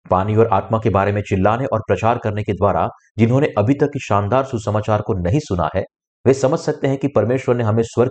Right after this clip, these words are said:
की महिमा पहनाई है। सुसमाचार फैलाने के लिए एक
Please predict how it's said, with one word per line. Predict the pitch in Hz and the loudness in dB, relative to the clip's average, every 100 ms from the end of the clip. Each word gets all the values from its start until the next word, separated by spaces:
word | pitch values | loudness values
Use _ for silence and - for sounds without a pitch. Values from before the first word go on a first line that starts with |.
| - | -2
की | 120 | -2
महिमा | 92 92 107 | 0 0 -2
पहनाई | 107 85 82 85 76 | -2 -4 -2 -4 -4
है। | 73 - _ _ _ _ _ _ _ _ _ _ - | -8 -10 _ _ _ _ _ _ _ _ _ _ 0
सुसमाचार | 160 156 143 143 143 | 2 4 0 2 0
फैलाने | - 107 120 139 | 2 2 2 0
के | 131 | -2
लिए | 110 123 | 0 0
एक | - | 0